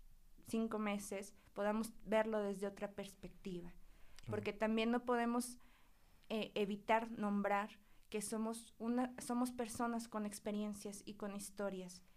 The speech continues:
Speaker 1: y que nuestra experiencia y nuestra historia está determinado por eso que hemos vivido,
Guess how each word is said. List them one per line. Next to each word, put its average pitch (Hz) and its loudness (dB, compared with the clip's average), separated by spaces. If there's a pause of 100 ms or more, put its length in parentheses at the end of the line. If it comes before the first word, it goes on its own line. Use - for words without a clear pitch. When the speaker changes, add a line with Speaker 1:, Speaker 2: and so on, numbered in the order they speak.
(140)
Speaker 1:
y 220 -4
que 226 0
nuestra 220 2
experiencia 226 0
y 262 4
nuestra 240 0
historia 208 -2
está 214 0
determinado 202 0
por 202 -2
eso 208 -4
que 202 -2
hemos 196 -4
vivido, 185 -6